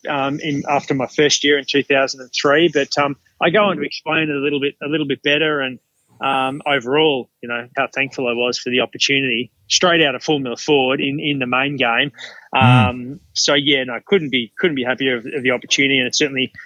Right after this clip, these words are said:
Speaker 1: made part of, um, of me, of, you know, the, the rest of my supercar journey.
Speaker 2: Earlier this year, you know, even before Brock Feeney was announced as, as the guy who's gonna replace you, you talked about, I think it was in Darwin, you talked about how you'd always urge team owners to give young drivers,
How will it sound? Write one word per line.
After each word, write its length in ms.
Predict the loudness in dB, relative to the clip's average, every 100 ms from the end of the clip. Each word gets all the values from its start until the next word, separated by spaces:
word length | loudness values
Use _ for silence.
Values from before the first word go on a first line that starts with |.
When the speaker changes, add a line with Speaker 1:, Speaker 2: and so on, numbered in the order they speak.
| -20 _ _ -4
Speaker 1:
made 360 | 0 0 0
part 360 | 0 2 4 2
of, 260 | 0 -2
um, 600 | 0 2 2 0 -4 -8 -6
of 240 | -6 -6
me, 320 | -2 2 0 -2 -8
of, 180 | -6 -6 -8 -6
you 100 | 0
know, 220 | 2 2 2
the, 240 | -2 -2 -10 _ -16 -6 0
the 100 | 2
rest 280 | 2 0
of 60 | 0
my 140 | 2
supercar 520 | 2 0 0 0 0 0
journey. 440 | 2 0 -2 -8 _ _ _ -20 -20 _ 2
Speaker 2:
Earlier 280 | 4 6 4
this 200 | 2 4
year, 380 | 4 6 4 4
you 80 |
know, 120 | 2 4
even 200 | 6 6
before 560 | 4 6 6 4 0 2
Brock 220 | 2 4
Feeney 320 | 4 4 6
was 120 | 4
announced 380 | 4 4 2 2
as, 220 | 0 0
as 400 | 0 0 4 2
the 80 | 2
guy 280 | 2 4 6
who's 140 | 4
gonna 180 | 2 2
replace 460 | 0 0 2 2 2
you, 60 |
you 160 | 2 2
talked 360 | 4 4 4 2
about, 200 | 2 4
I 20 |
think 120 | 2
it 20 |
was 100 | 4
in 80 | 4
Darwin, 400 | 4 6 6 4
you 80 | 2
talked 240 | 4 4
about 180 | 4 4
how 200 | 4 4
you'd 240 | 4 4
always 280 | 6 4 4
urge 380 | 2 2 0 0
team 260 | 2 4 4
owners 300 | 4 2 0
to 80 | -2
give 240 | 0 2
young 240 | 2 2
drivers, 640 | 2 4 4 4 2 0